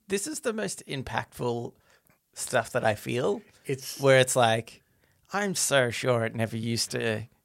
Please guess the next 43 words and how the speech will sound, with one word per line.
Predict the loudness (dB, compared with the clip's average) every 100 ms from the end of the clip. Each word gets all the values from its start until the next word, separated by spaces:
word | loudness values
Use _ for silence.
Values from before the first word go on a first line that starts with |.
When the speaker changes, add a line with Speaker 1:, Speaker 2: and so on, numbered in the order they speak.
| _ -2
Speaker 1:
be | 0
like | 0 -2 -2 0
this. | 0 0 -4 -6
Speaker 2:
It's | -6 2
Speaker 1:
Just, | 4 6
like, | 6 4 0
cloudy, | 4 6 6 4 4 2
miserable | 2 2 2 2
weather, | 4 6 6 6 6
like, | 4 2
all | 2 2
through | 2 2 2 4
our | 4 4 2
su-, | 0 4 6
Speaker 2:
Summer, | 6 8
Speaker 1:
quote | 8 8
unquote | 8 8 10
Speaker 2:
yeah. | 8 6 8 8
Speaker 1:
summer. | 8 4 6
Speaker 2:
It's | 4 4 2 0
so | 2
Speaker 1:
<laughs> | 6
Like | 6
Speaker 2:
funny | 4 2 0
that | -2
you | -4
mentioned | -2 -2 -2 -4
that | -4 -6
because | -6 -4 -4
I | -6 -6
did | -4 -2 -2
over | -2 -4 -4
the | -6
Christmas | -8 -8 -8 -10
break, | -8 -8 -10 -14 _ _ _ _ _
I |
was | -6
talking | -4 -4
to | -6
an | -8
uncle | -8 -10 -10
of | -12 -12
mine | -12 -12 -16